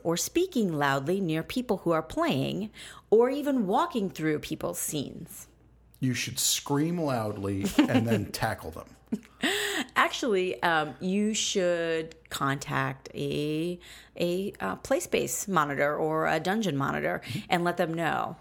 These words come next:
Speaker 1: you know, and then let that person who is responsible for the ambiance of the dungeon or play space,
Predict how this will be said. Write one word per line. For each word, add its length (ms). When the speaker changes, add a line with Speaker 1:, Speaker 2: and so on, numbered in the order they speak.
Speaker 1:
you 120
know, 240
and 200
then 180
let 260
that 240
person 500
who 220
is 160
responsible 680
for 340
the 200
ambiance 580
of 120
the 60
dungeon 380
or 80
play 240
space, 420